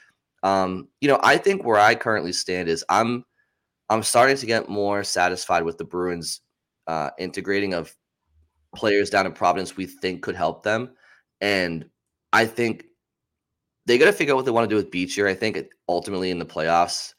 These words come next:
you'd have to try to, you know, what do you, uh, is he, is he on the,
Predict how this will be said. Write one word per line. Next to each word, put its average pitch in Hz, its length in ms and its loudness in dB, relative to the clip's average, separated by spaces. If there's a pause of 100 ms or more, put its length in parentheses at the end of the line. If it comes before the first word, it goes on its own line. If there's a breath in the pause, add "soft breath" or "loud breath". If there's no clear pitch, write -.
(420 soft breath)
you'd 92 120 -4
have 87 100 -2
to - 60 -20
try 92 180 0
to, 78 180 -6
you 80 140 -6
know, 71 220 -8 (640)
what 101 180 2
do 98 60 4
you, 92 160 0
uh, - 140 -4
is - 200 -4
he, 82 240 -6
is 78 100 -4
he 90 80 0
on 80 80 0
the, 78 180 -6